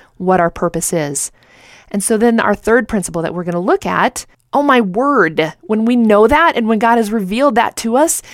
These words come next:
whatever that means for us to be brave in our lives, whether it's to step out in faith or, or to take a risk or to have a conversation or to share your faith or to take that job or to do whatever it is that God has called you to do,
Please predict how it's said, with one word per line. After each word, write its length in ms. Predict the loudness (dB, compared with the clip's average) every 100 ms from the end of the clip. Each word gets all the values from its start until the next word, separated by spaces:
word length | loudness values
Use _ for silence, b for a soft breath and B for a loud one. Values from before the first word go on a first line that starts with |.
| B
whatever 280 | 0 2 4
that 140 | 2 2
means 360 | 2 2 0
for 180 | 0 2
us 180 | 2 0
to 100 | -2
be 260 | 0 2
brave 420 | 2 4 4 4 2
in 80 |
our 120 | 2 0
lives, 600 | -2 0 0 0 -4 -6 B B 0
whether 220 | 4 4
it's 140 | 2
to 80 | -2
step 260 | 0 2 4
out 120 | 2
in 80 | 2
faith 420 | 2 4 4 4
or, 220 | 2 2 B B B
or 100 | 0
to 100 | 2
take 260 | 2 2
a 60 | 2
risk 420 | 4 2 2 2
or 80 | 2
to 140 | 2 2
have 180 | 0 0
a 60 | 0
conversation 720 | 0 -2 -4 -4 -4 -6 -4
or 120 | -4
to 60 | -4
share 320 | -2 2 2
your 140 | 0
faith 400 | -2 -2 -2 -4 -6 B B B
or 180 | 0 2
to 280 | 0 -2 -2
take 320 | 0 -2 0
that 200 | -2 -2
job 300 | -2 0 0
or 100 | -4
to 180 | -4 -4
do 140 | 0
whatever 400 | 2 2 2 2
it 60 | 2
is 120 | -2
that 100 | -2
God 220 | -2 -4 -8
has 180 | -8 -6
called 320 | -2 0 0
you 60 | 0
to 100 | -2
do, 360 | -2 0 0